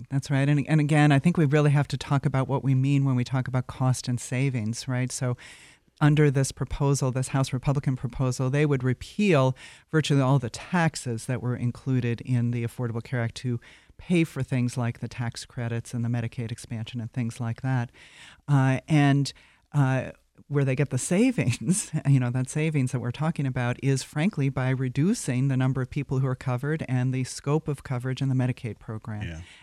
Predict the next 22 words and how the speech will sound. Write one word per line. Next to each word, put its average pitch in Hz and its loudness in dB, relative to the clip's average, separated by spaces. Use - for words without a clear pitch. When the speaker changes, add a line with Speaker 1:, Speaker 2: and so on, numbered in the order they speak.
Speaker 1:
And 139 2
those 131 0
tax - 0
savings, 131 -2
you 147 2
know, 143 4
it 165 2
is 226 2
a 220 2
different 165 -2
way 151 2
of 143 0
distributing 143 0
dollars, 120 -4
right? 131 -4
In 190 4
the 214 4
Affordable 151 0
Care 135 -2
Act, 131 -4
the, 135 -4
t-, - -12